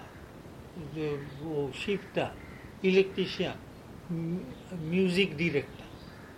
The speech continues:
তারপরে বলা হতো যে আর্ট ডিরেক্টর,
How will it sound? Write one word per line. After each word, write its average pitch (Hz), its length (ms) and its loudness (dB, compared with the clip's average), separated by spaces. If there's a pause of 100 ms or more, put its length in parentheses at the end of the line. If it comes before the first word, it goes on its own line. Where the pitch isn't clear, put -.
(720)
তারপরে 165 420 2
বলা 156 280 2
হতো 151 340 0
যে 139 280 -2 (140)
আর্ট 175 280 6
ডিরেক্টর, 160 540 2